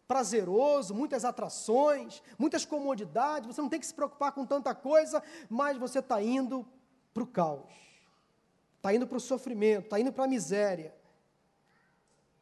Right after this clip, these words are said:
Lucas capítulo onze, versículo vinte e três: "Aquele que não está comigo é contra mim, e aquele que comigo não ajunta, espalha."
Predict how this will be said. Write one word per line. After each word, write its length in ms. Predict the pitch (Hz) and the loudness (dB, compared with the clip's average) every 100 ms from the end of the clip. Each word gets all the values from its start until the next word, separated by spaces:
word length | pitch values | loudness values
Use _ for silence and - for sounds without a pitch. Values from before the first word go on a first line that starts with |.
| _ _ _ _ _ _ _ - | _ _ _ _ _ _ _ -6
Lucas 260 | 208 254 254 | -2 0 0
capítulo 400 | 220 247 247 208 | -2 -4 -2 2
onze, 220 | 233 196 | 2 2
versículo 380 | 196 180 226 214 | -4 -4 -6 -6
vinte 180 | 208 196 | -6 -8
e 40 | |
três: 640 | - 214 214 180 - - - _ _ _ _ _ _ _ _ | 2 4 4 2 -8 -18 -20 _ _ _ _ _ _ _ _
"Aquele 380 | 180 247 254 247 | -4 2 2 0
que 100 | 226 | 0
não 160 | 226 | 0
está 240 | 233 226 220 | 0 -2 -2
comigo 380 | 220 180 214 208 | 0 0 0 -2
é 40 | |
contra 320 | 202 190 185 | -2 -6 -6
mim, 320 | 151 143 139 135 _ _ _ _ _ _ _ _ _ _ | -6 -8 -12 -16 _ _ _ _ _ _ _ _ _ _
e 60 | 196 | -2
aquele 280 | - 247 196 | 0 -2 -2
que 100 | 220 | -2
comigo 380 | 226 214 220 | 0 0 0
não 160 | 208 190 | 0 0
ajunta, 580 | 165 185 240 269 262 233 - _ _ _ _ | -2 -4 -6 -6 -10 -10 -16 _ _ _ _
espalha." 680 | 175 - - 151 135 135 | -16 -14 -10 -10 -10 -16